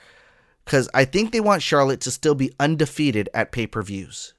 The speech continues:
But I don't think they're gonna give her the, the, the title when they just gave it to Sasha. So Charlotte's gonna win between Sasha and Charlotte. Next, Rich Swann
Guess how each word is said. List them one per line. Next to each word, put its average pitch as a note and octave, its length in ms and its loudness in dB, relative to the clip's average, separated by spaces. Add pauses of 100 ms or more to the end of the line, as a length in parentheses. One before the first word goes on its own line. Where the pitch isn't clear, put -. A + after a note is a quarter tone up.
(760)
But B2+ 260 4
I D#3 100 10
don't F3+ 160 4
think F3+ 160 -2
they're D#3 100 2
gonna D3+ 160 2
give C3 260 2
her D#3+ 300 0
the, C3+ 180 0 (140)
the, A2+ 240 0
the G2+ 140 -2
title G#2+ 420 0
when A#2 160 0
they A2+ 120 -2
just B2 260 -4
gave A#2 200 -2
it - 100 -10
to F#2+ 60 -10
Sasha. - 460 -8 (1300)
So - 160 -4
Charlotte's F3 380 4
gonna F3 140 2
win D#3 140 4
between C3 280 -4
Sasha A2+ 280 2
and G2+ 80 -8
Charlotte. - 360 -10 (220)
Next, D#3 380 0
Rich F3 200 -2
Swann F#3+ 560 0